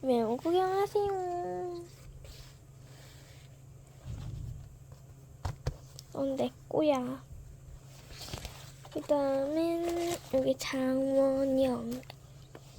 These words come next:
써있어요. 그때는 어제 배만 안 아팠으면 최고의 날이었어요.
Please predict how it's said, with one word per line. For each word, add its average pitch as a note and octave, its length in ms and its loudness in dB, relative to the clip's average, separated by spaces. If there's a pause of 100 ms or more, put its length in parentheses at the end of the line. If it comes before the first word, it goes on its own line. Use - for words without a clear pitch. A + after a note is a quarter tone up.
(380)
써있어요. - 640 0 (3000)
그때는 D4+ 760 6 (100)
어제 C#4+ 300 12
배만 D4+ 400 8 (140)
안 C#4+ 60 4
아팠으면 C#4 560 2
최고의 F4 560 4
날이었어요. A#3 640 -4